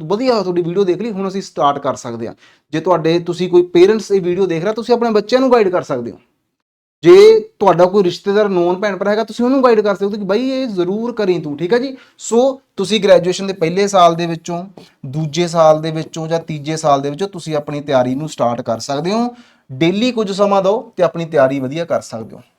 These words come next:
ਕੋਈ ਵੀ ਡਾਊਟ ਹੋਵੇ ਤਿਆਰੀ ਦੇ regarding, ਹਾਂ, ਪਲੱਸ ਟੂ ਦੇ ਵਿੱਚੋਂ ਬਹੁਤ ਸਾਰੇ ਬੱਚੇ ਪਲੱਸ ਟੂ ਦੇ ਵਿੱਚ ਸ਼ੁਰੂ ਕਰ ਲੈਂਦੇ ਨੇ, ਠੀਕ ਹੈ। ਸੋ ਦੋ ਹਜ਼ਾਰ ਪੰਦਰਾਂ ਵਿੱਚ ਇੱਕ ਕੁੜੀ ਸੀਗੀ ਟੀਨਾ ਡਾਬੀ, ਆਈ ਏ ਐਸ ਅਫਸਰ ਰੈਂਕ ਵਨ, ਬਾਈ ਕੁ ਤੇਈ ਸਾਲ ਦੀ ਉਮਰ ਸੀਗੀ, ਕੁੜੀ ਨੇ ਰੈਂਕ ਵਨ ਕੱਢ ਕੇ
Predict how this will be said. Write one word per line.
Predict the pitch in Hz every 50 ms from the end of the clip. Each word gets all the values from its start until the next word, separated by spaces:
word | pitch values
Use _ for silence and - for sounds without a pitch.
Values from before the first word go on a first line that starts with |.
| _ -
ਕੋਈ | - 180 208 247
ਵੀ | 247 277 277
ਡਾਊਟ | 247 240 214 208 202
ਹੋਵੇ | 202 202 214 214
ਤਿਆਰੀ | 202 208 185 170 170 175
ਦੇ | 180 180 175
regarding, | 160 165 151 151 156 151
ਹਾਂ, | 151 180 156 117 - _ _ _ _ -
ਪਲੱਸ | - 175 175 -
ਟੂ | - 240 247
ਦੇ | 247 233
ਵਿੱਚੋਂ | 226 226 240 247
ਬਹੁਤ | 202 214 214 220
ਸਾਰੇ | 233 226
ਬੱਚੇ | 220 220 220 240
ਪਲੱਸ | 226 240 240 240
ਟੂ | - 269
ਦੇ | 269
ਵਿੱਚ | 254 247 -
ਸ਼ੁਰੂ | 226 247
ਕਰ | 233 226 208
ਲੈਂਦੇ | 180 160 143 123 104 80
ਨੇ, | - _ _ _ _ _ _ _ _ _ _ _ _ _ _
ਠੀਕ | - 151 151 196
ਹੈ। | 180 - - - _
ਸੋ | - 160
ਦੋ | 147 156 160
ਹਜ਼ਾਰ | 175 196 190
ਪੰਦਰਾਂ | - 175 160 156 170 180
ਵਿੱਚ | 190 190 190
ਇੱਕ | 208 208
ਕੁੜੀ | 180 175 180 190
ਸੀਗੀ | 165 190 180 208
ਟੀਨਾ | 208 208 185 165 165 170 175
ਡਾਬੀ, | 170 151 143 147 175 226 247 _ _ _ _ _ _ -
ਆਈ | 131 147 151 175
ਏ | 185
ਐਸ | 180 -
ਅਫਸਰ | 170 160 160 170 - 214 214
ਰੈਂਕ | 175 165 165 170 165
ਵਨ, | 175 156 151 139 127 113 107 _ _ _ _ _ _ _ _ _ _ _ - 139
ਬਾਈ | 127 120 123 147 147 165 196 208 220
ਕੁ | 214 - 226
ਤੇਈ | - 208 190 196 202
ਸਾਲ | 185 196 202 185 185
ਦੀ | 185 190
ਉਮਰ | 180 180 160
ਸੀਗੀ, | - 170 170 190
ਕੁੜੀ | 196 - 190 180 185 196
ਨੇ | 202 220 233 233 233 - - 156 143
ਰੈਂਕ | 151 156 165 165 170
ਵਨ | 190 170 170 170 175
ਕੱਢ | 170 170 165 170
ਕੇ | 180 185 226 233 247 247